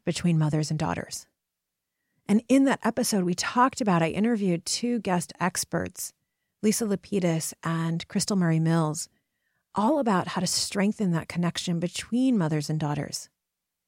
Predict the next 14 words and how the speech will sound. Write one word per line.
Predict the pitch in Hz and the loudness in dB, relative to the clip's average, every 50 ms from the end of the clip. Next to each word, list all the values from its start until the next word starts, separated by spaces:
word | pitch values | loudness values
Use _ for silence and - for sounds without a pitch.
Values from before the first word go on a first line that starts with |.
| _ _ _ _ _ _ _ - | _ _ _ _ _ _ _ 2
And | 214 220 | 2 2
it | - | 0
comes | - - - - 269 294 285 240 - | -2 -8 -6 -2 -2 0 0 -2 -2
down | - 202 190 196 202 180 190 190 | -2 -2 0 0 2 0 0 -2
to | - - - 202 175 | -4 -4 -4 -2 -2
vulnerability | 175 180 185 180 175 175 170 165 165 175 175 190 220 240 254 285 277 262 _ _ _ _ _ _ _ _ _ _ _ _ _ _ _ _ _ _ _ _ - | -2 -2 0 0 0 0 0 -2 -2 -2 -4 -2 -2 -2 -4 -4 -6 -6 _ _ _ _ _ _ _ _ _ _ _ _ _ _ _ _ _ _ _ _ -6
and | 196 190 185 196 196 180 | -6 -4 -2 -2 -2 -2
really | 202 208 208 208 214 220 240 247 240 262 254 254 254 262 214 - _ _ _ _ _ _ _ _ _ _ - 180 | -2 -4 -2 0 2 2 2 2 2 2 2 2 2 0 -2 -6 _ _ _ _ _ _ _ _ _ _ -12 -4
being | - 214 240 233 214 196 | 0 2 4 4 2 2
vulnerable | 180 170 185 196 220 247 247 220 247 240 214 | 0 0 0 0 0 0 0 0 0 0 0
and | - - 175 - _ - | 0 -2 -2 -2 _ -4
honest | 180 185 208 240 247 226 - - - | -2 -2 0 0 0 0 -2 -4 -6
with | 190 - - | -8 -6 -4
yourself | 175 160 - - - 202 190 220 240 240 - - | -6 -4 -4 -2 -2 -2 -2 -2 -2 -4 -8 -12